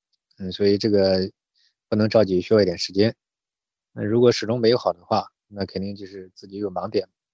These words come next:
理论来讲，如果方法路对的话，应该早就好了，不可能拖到这么久。我刚才讲的那三个典型案例也是的，他们其实最长的也就花一年左右也就弄好。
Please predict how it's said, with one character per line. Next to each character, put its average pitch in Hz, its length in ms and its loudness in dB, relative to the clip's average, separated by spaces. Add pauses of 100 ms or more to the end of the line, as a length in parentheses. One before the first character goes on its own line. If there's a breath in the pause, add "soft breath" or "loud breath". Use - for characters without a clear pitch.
(500)
理 98 140 0
论 147 140 4
来 110 140 2
讲， 101 200 -6
如 107 80 -10
果 113 140 4
方 127 180 -2
法 110 120 -2
路 123 100 0
对 127 140 4
的 107 80 0
话， 98 160 -6
应 107 120 -14
该 113 160 2
早 98 140 -2
就 110 100 4
好 113 140 0
了， - 100 -12 (120)
不 - 80 -12
可 - 100 -20
能 104 120 -12
拖 - 140 0
到 101 140 4 (420)
这 107 120 -10
么 101 100 -10
久。 101 160 -6 (1040 soft breath)
我 110 140 -2
刚 120 120 0
才 127 120 4
讲 107 120 2
的 98 80 0
那 110 120 2
三 113 240 2
个 107 160 4
典 98 180 -4
型 101 160 -8
案 104 100 0
例 101 80 0
也 92 120 0
是 - 160 -12
的， - 60 -20 (440)
他 131 100 -10
们 156 160 0
其 160 160 -4
实 143 80 -4
最 147 220 0
长 110 180 -2
的 127 100 -4
也 95 60 -2
就 117 160 -8
花 107 240 2
一 123 140 -2
年 104 160 2
左 95 160 -6
右 95 100 0
也 90 60 -2
就 101 140 -10
弄 98 120 -10
好。 - 200 -20